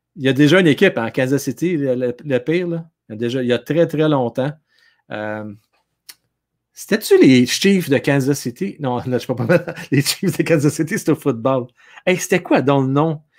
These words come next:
C'était, il y avait comme un genre de cheval. Colin.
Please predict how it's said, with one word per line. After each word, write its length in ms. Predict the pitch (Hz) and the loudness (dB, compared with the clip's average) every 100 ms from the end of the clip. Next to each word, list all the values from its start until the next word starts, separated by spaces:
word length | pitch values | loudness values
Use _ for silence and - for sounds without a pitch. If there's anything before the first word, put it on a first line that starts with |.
| _ _ - | _ _ -16
C'était, 220 | - 170 | -8 -4
il 60 | 165 | 2
y 40 | |
avait 140 | 175 247 | 2 4
comme 180 | 208 151 | 2 2
un 140 | 139 | 2
genre 220 | 131 190 | 2 -2
de 140 | 135 123 | -2 -6
cheval. 800 | - - 147 151 156 143 120 - _ _ _ _ _ _ | -8 -10 -8 -6 -8 -10 -14 -20 _ _ _ _ _ _
Colin. 720 | 220 160 147 151 156 135 117 | -4 -4 -4 -4 -6 -8 -12